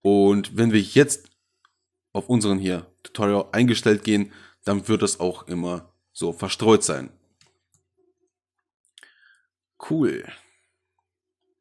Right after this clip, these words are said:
Dann werde ich mir das Ganze ein bisschen hier verstreuen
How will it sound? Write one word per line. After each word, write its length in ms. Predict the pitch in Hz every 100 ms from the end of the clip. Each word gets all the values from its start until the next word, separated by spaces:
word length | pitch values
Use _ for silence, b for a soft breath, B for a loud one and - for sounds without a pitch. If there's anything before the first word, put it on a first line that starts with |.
| _ _ _ _ _ _ _ _ _ _ _ _
Dann 200 | 98 101
werde 120 | 113
ich 80 | 110
mir 80 | 113
das 140 | 104
Ganze 240 | 104 107 104
ein 100 | 98
bisschen 220 | 110 98
hier 160 | - 95
verstreuen 560 | - - 117 156 170